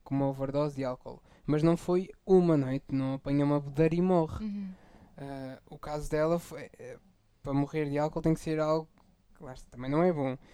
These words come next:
Speaker 1: mas tem que ser algo bastante regular, várias vezes, ao longo de vários
Speaker 2: E também
Speaker 1: anos.
Speaker 2: já tinha muita droga.
Speaker 1: Sim. E, e, mas o caso da droga ainda é pior porque às vezes basta, dependendo do teu organismo, mas tu também se não sabes qual é, não é? Quanto, quanto tu aguentas,
Speaker 2: Uhum.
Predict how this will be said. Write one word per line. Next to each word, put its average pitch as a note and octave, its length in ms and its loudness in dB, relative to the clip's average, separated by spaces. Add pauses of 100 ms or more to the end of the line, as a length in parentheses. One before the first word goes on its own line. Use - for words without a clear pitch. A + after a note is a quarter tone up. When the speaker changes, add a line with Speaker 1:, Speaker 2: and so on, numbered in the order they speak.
(160)
Speaker 1:
mas C#3+ 160 -2
tem D3+ 140 2
que - 40 -10
ser D#3 160 -4
algo D#3 240 0
bastante D3+ 400 0
regular, D#3+ 640 0
várias D3 400 0
vezes, D#3 360 2
ao C#3 100 -4
longo C#3+ 180 0
de C3+ 80 -12
vários D3+ 300 -2
Speaker 2:
E - 20 -2
também D#3 160 4
Speaker 1:
anos. - 140 4
Speaker 2:
já A3 100 -4
tinha A3 160 -2
muita A3+ 220 -2
droga. G3+ 420 -8
Speaker 1:
Sim. D3 320 2 (400)
E, E3+ 320 -16
e, F3 40 -8
mas F3+ 280 2
o F#3 40 -2
caso F#3 280 -2
da E3+ 60 0
droga D#3+ 280 0
ainda E3+ 320 2
é E3 80 0
pior D#3+ 320 -4
porque D#3+ 280 -10
às D3+ 120 -2
vezes D#3+ 200 -4
basta, D3+ 440 -2 (120)
dependendo D3 460 4
do B2+ 80 -8
teu C#3 140 -4
organismo, D3 800 2
mas C3+ 180 -4
tu - 160 -20
também B2+ 360 -4
se - 120 -8
não B2+ 140 -4
sabes B2+ 340 -8
qual B2+ 240 -12
é, B2 220 -14
não C3+ 180 -14
é? B2+ 160 -16 (120)
Quanto, - 400 -6
quanto C#3 240 -2
tu D3 160 -8
aguentas, D3+ 500 0
Speaker 2:
Uhum. G3 240 -8